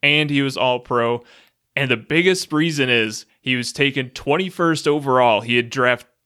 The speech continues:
he had dropped tremendously on many people's draft boards that year,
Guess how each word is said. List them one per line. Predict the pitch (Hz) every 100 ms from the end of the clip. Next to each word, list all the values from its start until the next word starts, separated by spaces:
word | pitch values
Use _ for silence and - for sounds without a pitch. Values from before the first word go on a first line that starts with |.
| _ -
he | 139
had | 135 123
dropped | 127 123 139 139 -
tremendously | - 131 120 135 156 139 117 127 113
on | 110 113
many | 117 131 147
people's | - 143 143 123
draft | 123 110 110
boards | 117 110 104
that | 117 107 110
year, | 113 110 104